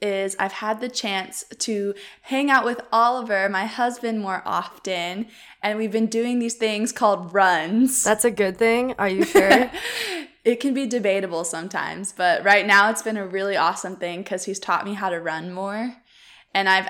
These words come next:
Speaker 1: actually super proud of myself 'cause I'm the person who runs, like, a fifteen-minute mile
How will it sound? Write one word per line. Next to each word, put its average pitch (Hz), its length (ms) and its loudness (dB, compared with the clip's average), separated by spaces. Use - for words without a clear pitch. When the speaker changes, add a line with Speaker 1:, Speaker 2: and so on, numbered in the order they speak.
Speaker 1:
actually 196 400 2
super 214 360 -4
proud 190 220 -2
of 185 80 -4
myself 196 520 -4
'cause 175 480 -4
I'm 180 140 -4
the 190 60 -8
person 196 380 -6
who 208 160 -6
runs, 175 320 -6
like, 170 140 -12
a 185 40 -14
fifteen-minute 165 680 -8
mile 160 540 -6